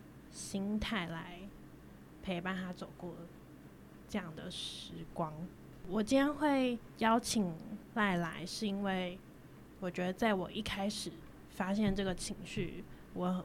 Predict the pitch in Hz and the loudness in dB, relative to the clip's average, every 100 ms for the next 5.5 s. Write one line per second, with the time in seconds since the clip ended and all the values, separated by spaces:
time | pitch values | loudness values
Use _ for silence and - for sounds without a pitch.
0 | - 190 185 185 170 165 - 208 190 196 | 0 0 2 2 0 0 2 4 6 4
1 | 180 170 170 190 190 - 165 165 165 170 | 4 4 2 0 -2 0 0 2 0 2
2 | 185 180 175 180 160 170 202 175 202 190 | 4 4 2 2 0 2 0 2 0 0
3 | 240 - 165 165 185 185 170 - - - | -2 -6 -6 -2 0 0 0 -4 -12 -6
4 | - 226 175 208 208 202 151 - 160 180 | 2 2 6 6 6 2 -2 -2 -2 -2
5 | 185 185 170 165 - | -2 -2 -4 -4 -6